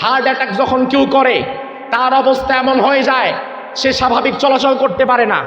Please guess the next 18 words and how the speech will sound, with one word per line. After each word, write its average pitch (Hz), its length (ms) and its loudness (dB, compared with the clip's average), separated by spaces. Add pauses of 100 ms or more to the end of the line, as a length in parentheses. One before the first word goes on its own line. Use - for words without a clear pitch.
(600)
দাঁড়াতে 285 380 2
পারে 277 240 2
না, 180 360 -2 (220)
হাসতে 320 380 0
তো 330 120 2
দূরের 311 320 4
কথা, 302 340 2
কথা 339 300 4
বলতে 330 300 4
পারে 320 200 4
না। 294 220 0 (520)
আমাদেরকে 247 520 0
বলা 254 160 4
হলো 240 200 2
তিনি 240 180 0
হার্ট 240 180 -2
অ্যাটাক 233 280 -2
করেছেন। 202 420 -2